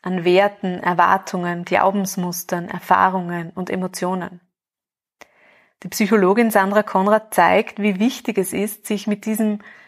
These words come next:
wie sie es nennt, unsichtbaren Erbe auseinanderzusetzen und sich bewusst zu machen, was wir vielleicht schon von Generationen davor noch mit uns mittragen. Denn nur wenn wir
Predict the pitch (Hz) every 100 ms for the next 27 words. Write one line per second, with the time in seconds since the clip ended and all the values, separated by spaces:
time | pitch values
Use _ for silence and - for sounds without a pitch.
0 | _ _ - 208 202 202 202 185 202 -
1 | 214 240 254 247 - 196 190 - 165 175
2 | 208 196 185 196 180 190 175 185 208 202
3 | 180 170 165 - 202 208 - - _ 214
4 | 208 214 - 208 196 277 302 - 202 180
5 | 165 185 170 185 214 - 214 214 208 -
6 | _ _ - 202 294 - 254 240 240 220
7 | 208 202 202 - 196 190 240 247 226 208
8 | 196 - 190 202 226 214 196 208 208 190
9 | - 202 202 - - - - - _ _
10 | _ _ _ _ _ _ _ _ _ _
11 | _ _ - 220 220 254 247 233 226 220